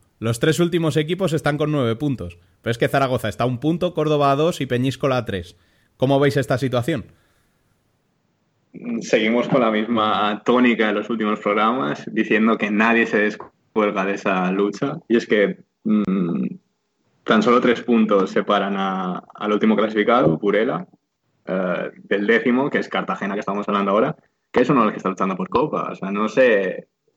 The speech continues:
Speaker 2: se está poniendo una temporada preciosa en la zona alta. O sea, Inter y Barça se han separado bastante de sus perseguidores, pero es que luego tenemos ahí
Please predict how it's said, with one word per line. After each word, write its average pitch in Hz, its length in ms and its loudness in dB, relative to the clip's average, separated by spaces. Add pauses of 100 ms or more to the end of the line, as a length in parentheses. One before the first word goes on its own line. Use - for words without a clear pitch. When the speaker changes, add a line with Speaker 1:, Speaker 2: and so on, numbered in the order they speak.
(360)
Speaker 2:
se - 120 -6
está 110 180 0
poniendo 135 240 4
una 123 120 2
temporada 110 800 -2 (120)
preciosa 113 580 0
en 101 60 -4
la 104 140 -2
zona 113 280 2
alta. 147 420 0 (140)
O - 80 -20
sea, 104 180 2
Inter 113 440 4
y 107 320 -2
Barça 104 840 0
se - 140 -8
han 104 500 0
separado 104 460 4
bastante 104 400 2
de 98 40 -4
sus 107 120 -4
perseguidores, 110 680 0 (600)
pero 98 160 2
es 98 80 -2
que 90 100 -2
luego 98 280 2
tenemos 104 320 0
ahí 107 320 2